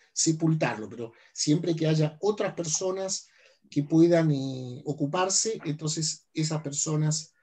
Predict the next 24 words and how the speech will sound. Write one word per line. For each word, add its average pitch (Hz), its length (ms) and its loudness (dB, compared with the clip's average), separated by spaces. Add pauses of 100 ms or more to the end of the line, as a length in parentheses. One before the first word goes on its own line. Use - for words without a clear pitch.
(440)
eh, 117 340 -8
deben 135 240 4
hacerlo. - 520 -6 (1400)
"Velo 190 380 8
yehalel 208 520 2
zaro 180 360 4
beamaf, 170 680 2
ki 160 180 0
ani 175 240 2
Adonai 151 320 0
mekachó". - 600 -6
Así 196 500 -4
evitará 147 460 -2
profanar 151 440 -4
su 139 200 -6
descendencia 156 960 -2
en 135 280 -6
medio 151 360 0
de 147 120 -4
su 131 260 -4
pueblo, 180 480 -4
pues 139 140 -4
yo 151 160 0
soy 147 260 -2